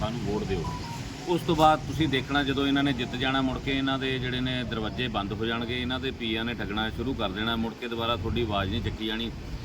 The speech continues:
ਇਸ ਤਰ੍ਹਾਂ ਹੀ ਤੁਸੀਂ ਦੇਖ ਲਓ ਸਮਾਣੇ ਦੇ ਕਿੰਨੇ ਸਾਰੇ ਮੁੱਦੇ ਨੇ।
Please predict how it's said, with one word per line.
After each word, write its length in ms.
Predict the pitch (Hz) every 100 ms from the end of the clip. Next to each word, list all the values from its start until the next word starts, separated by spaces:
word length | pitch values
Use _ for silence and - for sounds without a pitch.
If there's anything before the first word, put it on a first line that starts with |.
| -
ਇਸ 140 | 147 151
ਤਰ੍ਹਾਂ 180 | 151 160
ਹੀ 40 |
ਤੁਸੀਂ 220 | 143 147
ਦੇਖ 240 | 135 131 131
ਲਓ 160 | 143
ਸਮਾਣੇ 360 | - 135 123 127
ਦੇ 120 | 131
ਕਿੰਨੇ 280 | 127 123 123
ਸਾਰੇ 240 | 120 123
ਮੁੱਦੇ 320 | 120 113 117
ਨੇ। 220 | 120 117